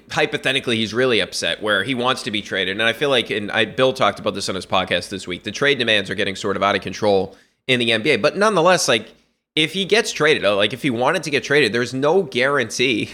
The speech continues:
<laughs> he's gonna go to a good team, right? And now the Clippers thing, that would have been a good thing, but the Clippers decided, "Yeah, we're worried about the trade." Hypothetically, he could have gone to the Wizards in a deal, right? Like,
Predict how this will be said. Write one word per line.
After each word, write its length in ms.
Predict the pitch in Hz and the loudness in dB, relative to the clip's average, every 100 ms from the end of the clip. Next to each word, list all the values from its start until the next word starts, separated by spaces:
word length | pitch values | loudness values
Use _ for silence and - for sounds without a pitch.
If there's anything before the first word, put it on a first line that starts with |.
| - | -14
<laughs> 180 | - - | -18 -6
he's 220 | 160 - | -4 -2
gonna 200 | 170 175 | -2 -2
go 220 | 135 127 | 2 2
to 140 | 170 160 | 2 0
a 60 | |
good 200 | 170 156 | -2 -4
team, 400 | 165 190 185 104 | -2 -2 -4 -4
right? 420 | 92 113 143 156 - - 240 220 190 | 0 2 2 -2 -10 -20 -14 -12 -2
And 180 | 170 185 | 0 2
now 160 | 175 | 2
the 120 | 156 - | 2 2
Clippers 400 | 208 - 190 147 | 2 2 2 2
thing, 220 | 151 156 | 0 4
that 140 | 139 | 4
would 120 | 220 | 4
have 60 | 185 | 4
been 120 | 135 | 2
a 60 | 117 | 4
good 180 | 107 101 | 0 2
thing, 240 | 117 165 | 0 2
but 120 | 165 | 0
the 80 | 170 | 0
Clippers 360 | - 180 185 151 | 0 2 0 -2
decided, 460 | 151 156 147 143 | -2 2 2 4
"Yeah, 160 | 143 135 | 4 4
we're 160 | 120 | 4
worried 300 | 123 127 127 | 6 6 6
about 440 | 113 113 113 110 - _ _ _ - | 4 4 4 0 -8 _ _ _ -4
the 100 | 135 | -2
trade." 240 | - 170 120 | 2 2 4
Hypothetically, 640 | 196 220 214 220 254 180 | 2 0 2 2 4 2
he 80 | 160 | 2
could 120 | 180 | 2
have 60 | 180 | 2
gone 160 | 170 165 | 0 2
to 60 | |
the 80 | 151 | -2
Wizards 540 | 147 208 175 151 104 | 2 2 2 -2 0
in 100 | 120 | -2
a 40 | 101 | -2
deal, 240 | 95 85 | -4 -6
right? 340 | 82 104 147 131 | 0 2 4 4
Like, 460 | 131 120 - - | 2 0 -6 -20